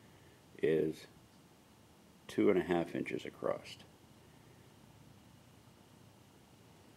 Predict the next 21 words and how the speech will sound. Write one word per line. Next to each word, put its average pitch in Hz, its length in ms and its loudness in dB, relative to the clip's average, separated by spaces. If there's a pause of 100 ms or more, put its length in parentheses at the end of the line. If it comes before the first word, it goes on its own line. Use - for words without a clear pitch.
(1400)
And 85 120 2
then 85 80 6
the 82 140 4
idler, 95 360 4
idler 92 340 6
pulley 85 440 4 (380)
is 85 200 4
just 82 240 0
a 82 40 2
junk 78 320 2
pulley, 78 340 4
and 76 320 -2 (280)
you 78 100 4
can 82 120 2
use 80 220 6
just - 180 -2
about 73 220 2
any 76 180 2
pulley 85 380 2
to - 140 -8
push - 400 2